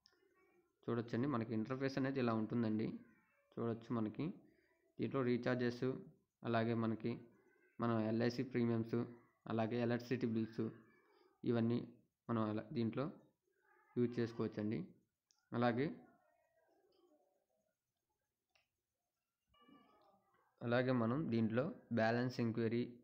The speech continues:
అలాగే మనీ విత్‌డ్రాలు, మనీ స్టేట్మెంట్, ఇవన్నీ మనం చేసుకోవచ్చు. ఇలా సర్వీసులు బయట చాలా కంపెనీలు ఇస్తున్నాయండి. కానీ మిగతా సర్వీసులతో పోలిస్తే ఈ సర్వీస్ అనేది చాలా అంటే చాలా బాగుంటుందండి.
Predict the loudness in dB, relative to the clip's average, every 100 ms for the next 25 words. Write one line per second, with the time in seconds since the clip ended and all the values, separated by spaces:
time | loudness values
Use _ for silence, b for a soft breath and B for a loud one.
0 | _ _ 0 2 2 2 2 2 0 -2
1 | 0 0 0 -6 -16 b b b -2 2
2 | 2 0 -2 0 0 0 0 -4 -10 -20
3 | _ _ 0 2 4 2 0 0 -2 -2
4 | -2 -2 -2 -4 -4 -10 _ b b b
5 | b 0 2 2 2 0 2 6 6 6
6 | 2 2 0 2 2 4 2 2 2 0
7 | 0 0 2 0 -2 -4 0 2 4 2
8 | -2 -4 0 2 2 2 0 0 -2 0
9 | -2 -2 -2 0 0 0 2 2 0 0
10 | 0 -2 -4 -12 b b b b 0 4
11 | 6 4 2 2 4 6 6 4 4 2
12 | 2 2 0